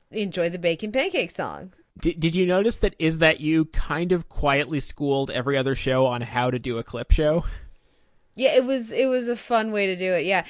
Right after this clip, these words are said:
Speaker 1: And I d-, I definitely made <laughs> that connection to Korra while I was watching it and the whole situation that happened there. Um, or also, like you said, Attack on Titan has a clip show as well.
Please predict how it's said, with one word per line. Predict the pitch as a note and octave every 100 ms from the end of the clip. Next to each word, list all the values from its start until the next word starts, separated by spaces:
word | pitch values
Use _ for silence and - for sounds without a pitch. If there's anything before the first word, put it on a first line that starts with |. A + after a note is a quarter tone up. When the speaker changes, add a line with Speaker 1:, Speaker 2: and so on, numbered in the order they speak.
| -
Speaker 1:
And | -
I | G#3+ G#3+
d-, | -
I | A3 G#3+
definitely | A3 G#3+ A3+ G#3
made | G3+ A#3
<laughs> | A3+
that | G3
connection | A3 A3 F#3+ F#3+
to | F3+
Korra | - F#3+ F3+
while | F3 F3
I | F3
was | E3+
watching | E3+ F3 F3+ F3
it | D#3+ D3 - - - - -
and | F#3 F3+
the | F3+
whole | F#3
situation | F3 F3+ - F3 - E3
that | C#3 D#3+
happened | D#3+ D#3 D#3+
there. | E3+ E3 D#3 - - - _ F3
Um, | F3+
or | F3 G#3 F3+
also, | F#3+ F#3 F#3+ F3
like | E3+ E3+
you | E3
said, | F3 D#3
Attack | D#3 D#3+ D#3+
on | D#3+
Titan | E3+ D3+ D#3+
has | D3+
a | D#3+
clip | D#3 -
show | D#3 C#3+
as | C#3
well. | D#3 C#3